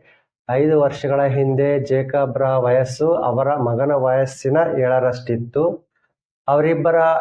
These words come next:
ಈಗಿನ ವಯಸ್ಸು ಎಷ್ಟು? ಪ್ರೆಸೆಂಟು ಜೇಕಬ್ ಮತ್ತು ತಂದೆ, ಜೇಕಬ್ ತಂದೆ ಮತ್ತು ಮಗನ, ಅವರಿಬ್ಬರ ವಯಸ್ಸುಗಳು, ಪ್ರಸ್ತುತ ವಯಸ್ಸು ನಮಗೆ ಈಗ ಗೊತ್ತಿಲ್ಲ, ಅದನ್ನ ಎಕ್ಸ್ ಮತ್ತು ವೈ ಅಂತ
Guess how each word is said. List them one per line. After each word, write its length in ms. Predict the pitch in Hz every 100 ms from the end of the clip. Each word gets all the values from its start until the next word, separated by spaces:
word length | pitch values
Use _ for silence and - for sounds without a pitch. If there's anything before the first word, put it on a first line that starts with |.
| 139 139
ಈಗಿನ 260 | 139 147 147 131
ವಯಸ್ಸು 400 | 135 135 - 185 151 131
ಎಷ್ಟು? 300 | - - 107 110 _ _ _ _ -
ಪ್ರೆಸೆಂಟು 540 | 143 143 175 180 180 170 147 147 - - 123
ಜೇಕಬ್ 420 | 143 143 151 147 165 151
ಮತ್ತು 260 | 135 - 165 - -
ತಂದೆ, 280 | 135 139 131 -
ಜೇಕಬ್ 400 | 127 131 139 131 131
ತಂದೆ 280 | 131 131 147 165 131
ಮತ್ತು 140 | 131 147 123
ಮಗನ, 220 | 123 123 120 120 - _ -
ಅವರಿಬ್ಬರ 360 | 127 139 139 165 143
ವಯಸ್ಸುಗಳು, 540 | 143 147 - 139 160 151 135 - _ _ _ -
ಪ್ರಸ್ತುತ 320 | 139 139 165 165
ವಯಸ್ಸು 300 | 147 143 143 151
ನಮಗೆ 240 | 139 139 131
ಈಗ 100 | 139 135 123 127
ಗೊತ್ತಿಲ್ಲ, 340 | 127 123 127 143 - - _ _ -
ಅದನ್ನ 200 | 127 131 127
ಎಕ್ಸ್ 180 | 131 - 139
ಮತ್ತು 160 | - 123
ವೈ 100 | 123 131
ಅಂತ 100 | 127